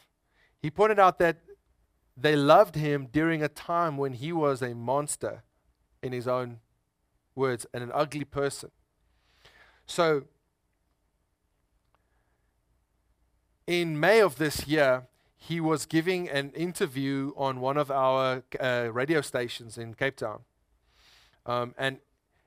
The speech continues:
and after the inter-, and obviously he was talking about, you know, just the church of, of Satan in South Africa and, and, and what they were doing and obviously recruiting and, and stuff like that.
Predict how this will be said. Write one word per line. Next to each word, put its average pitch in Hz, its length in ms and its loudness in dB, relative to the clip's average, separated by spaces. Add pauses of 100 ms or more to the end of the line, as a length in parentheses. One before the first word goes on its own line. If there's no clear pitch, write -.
(120)
and 143 180 -2
after 208 380 4
the 175 180 -4
inter-, 180 160 -4
and 156 120 -4
obviously 190 280 2
he 180 40 0
was 156 100 -4
talking 165 360 0
about, 143 320 2
you 143 80 -8
know, 139 60 -4
just 135 280 -10
the 131 80 -10
church - 680 -6
of, 117 540 -6
of - 120 -12
Satan - 360 -4 (300)
in 123 160 -14
South 120 180 -6
Africa 123 400 -6
and, 107 140 -14
and, 110 160 -16
and 110 180 -16
what 117 140 -12
they 127 100 -8
were 117 100 -12
doing 131 380 -8
and 101 140 -14 (520)
obviously 131 400 -4
recruiting 131 640 -6
and, 101 240 -14
and 104 120 -16
stuff - 240 -4
like 123 140 -4
that. 127 220 -2